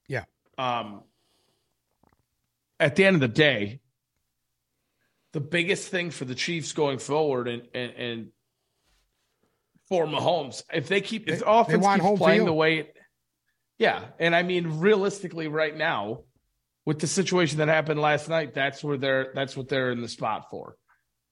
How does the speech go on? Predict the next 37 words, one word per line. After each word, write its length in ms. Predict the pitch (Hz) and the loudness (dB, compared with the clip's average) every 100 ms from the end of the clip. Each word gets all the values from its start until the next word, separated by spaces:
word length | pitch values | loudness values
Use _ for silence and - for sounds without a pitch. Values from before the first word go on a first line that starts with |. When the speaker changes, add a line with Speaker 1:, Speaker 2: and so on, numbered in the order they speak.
| _ _ | _ _
Speaker 2:
Um, 220 | 135 131 180 | 2 4 4
Speaker 1:
Correct. 300 | 160 - - _ _ _ _ _ _ _ _ _ _ _ _ _ _ _ _ _ _ _ _ _ _ _ _ _ _ - | 2 -2 -14 _ _ _ _ _ _ _ _ _ _ _ _ _ _ _ _ _ _ _ _ _ _ _ _ _ _ 0
Speaker 2:
At 160 | 156 139 | 0 2
the 140 | 160 | 2
end, 180 | 202 190 - _ - | 2 0 -8 _ -12
at 140 | 151 147 | -8 0
the 100 | 180 | 2
end 100 | 208 | 2
of 60 | |
the 60 | 165 | 0
day, 420 | 143 180 104 98 - _ _ _ _ _ _ _ _ _ _ _ _ - | 0 0 0 -6 -14 _ _ _ _ _ _ _ _ _ _ _ _ -4
if 160 | 156 - | -2 -2
the 60 | |
Chiefs 320 | 143 220 220 | 0 2 2
can 180 | - 190 | 0 0
play 260 | 147 170 160 | 2 2 4
defense, 640 | 120 156 151 98 80 - - | 4 2 2 -8 -10 -14 -6
which, 420 | 120 117 - - - | -2 -2 -4 -10 -12
uh, 100 | 123 143 | -6 0
they 160 | 143 | 0
forgot 300 | 131 165 165 | 2 2 4
how 60 | 147 | 2
to 60 | |
play 200 | 123 147 | 2 0
defense 440 | 127 131 120 113 107 | 2 -2 -4 -8 -8
this 160 | 110 | -10
weekend 380 | 113 107 104 101 - - _ - | -8 -8 -6 -8 -12 -20 _ -2
because 260 | 143 156 127 | 2 4 4
they 160 | 151 | 2
should 240 | 143 208 160 | 4 2 2
have 180 | 139 | 0
Speaker 1:
<laughs> 40 | - | -2
Speaker 2:
throttle 380 | 143 135 139 143 | 4 6 4 2
Speaker 1:
Yeah. 40 | |
Speaker 2:
fucked 400 | - 120 110 _ _ | -4 -8 -10 _ _
the 80 | - | -10
Broncos. 640 | 123 123 113 110 113 131 | -4 -4 -4 -6 -10 -12